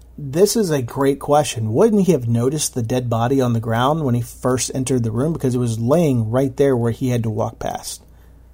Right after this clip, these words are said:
So that made no mistakes, or that made no sense. Another mistake,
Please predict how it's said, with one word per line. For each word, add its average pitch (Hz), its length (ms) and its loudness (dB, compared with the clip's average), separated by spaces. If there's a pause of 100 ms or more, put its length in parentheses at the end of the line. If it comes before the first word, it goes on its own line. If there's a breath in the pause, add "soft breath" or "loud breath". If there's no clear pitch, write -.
(180 soft breath)
So 117 320 -4
that - 240 -4
made 135 160 0
no 117 140 0
mistakes, - 640 -8
or 131 260 -2
that 139 200 2
made 120 200 -2
no 113 120 -4
sense. - 460 -10 (920 soft breath)
Another 180 280 4
mistake, 151 720 0